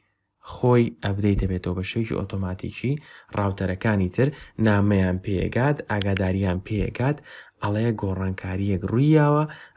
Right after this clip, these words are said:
ڕاوتەرێکی نوێ ئەدکراوە بۆ نێتوەرکەکەمان، زیاد کراوە بۆ نێتوەرکەکەمان. Dynamic protocol have following features. Uh, the routers should have the same dynamic protocol running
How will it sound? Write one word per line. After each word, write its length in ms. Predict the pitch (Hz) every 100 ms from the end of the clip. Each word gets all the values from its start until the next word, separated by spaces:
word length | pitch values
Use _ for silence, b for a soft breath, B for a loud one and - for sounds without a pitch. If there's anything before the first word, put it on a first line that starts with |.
| -
ڕاوتەرێکی 680 | 107 104 107 101 95 - 98 101
نوێ 240 | 147 170 170 170 b b -
ئەدکراوە 580 | 123 120 - 110 107 107 104
بۆ 80 | 107
نێتوەرکەکەمان، 680 | 92 - 92 95 92 92 90
زیاد 300 | 92 120 131 -
کراوە 260 | 104 104 104
بۆ 80 | 113
نێتوەرکەکەمان. 640 | 98 95 95 - - - B B B B B -
Dynamic 360 | 165 180 170 165
protocol 440 | 156 156 147 147
have 260 | 127 120 120
following 460 | - 98 95 104 117
features. 500 | - 175 - - - - B B B B -
Uh, 300 | 120 117 110 - _ - -
the 180 | 110 110
routers 420 | 151 175 175 160
should 260 | - 156 120 127
have 140 | 131 123
the 140 | 113
same 380 | - 170 185 180
dynamic 440 | 156 143 139 139 135
protocol 480 | 131 131 131 127 120
running 360 | 123 123 123